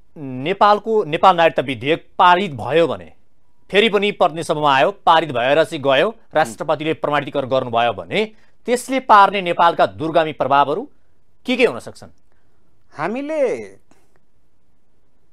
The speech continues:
Speaker 2: त्यसमा अहिले दुईटा कुराहरू मूल रूपमा हेरिरहेका छौँ।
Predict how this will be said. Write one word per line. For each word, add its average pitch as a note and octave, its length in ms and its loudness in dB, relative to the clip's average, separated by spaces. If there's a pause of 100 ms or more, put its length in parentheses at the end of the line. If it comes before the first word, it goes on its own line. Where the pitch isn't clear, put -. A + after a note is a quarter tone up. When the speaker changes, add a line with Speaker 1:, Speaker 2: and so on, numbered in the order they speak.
Speaker 2:
त्यसमा C4+ 380 -8
अहिले A#3+ 340 -2
दुईटा G3+ 340 -6
कुराहरू C#3 440 -6
मूल A#2 220 -14
रूपमा A2+ 360 -18
हेरिरहेका G2 680 -20
छौँ। - 200 -20